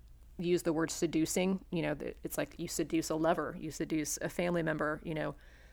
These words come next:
<clears throat> he seduced the, the mothers. <clears throat> Sorry. Um, yeah, and so it's just a shame. Um,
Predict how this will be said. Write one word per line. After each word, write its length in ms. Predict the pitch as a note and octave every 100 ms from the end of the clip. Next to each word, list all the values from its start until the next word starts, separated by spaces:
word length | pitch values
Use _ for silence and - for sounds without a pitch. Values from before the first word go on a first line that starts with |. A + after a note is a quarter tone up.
| - -
<clears throat> 400 | C#4 - G3 F3
he 140 | E3
seduced 400 | E3+ - E3+ E3
the, 80 | - -
the 120 | F3+
mothers. 480 | G#3 G3+ F#3+ F3+ - - - - - - - - - - - - -
<clears throat> 500 | G#4 - B3 F#3 C#3+
Sorry. 320 | - D#3+ - F3 - - -
Um, 460 | F#3 F#3 F#3 F#3+ - - -
yeah, 160 | A#3+ - - -
and 160 | - E3
so 360 | - F3 F3 F#3 -
it's 140 | E3+ D#3+
just 300 | D#3 - -
a 40 | F#3
shame. 360 | E3+ D#3 - - - - - - - - - - - - - -
Um, 340 | A#3 B3 A3+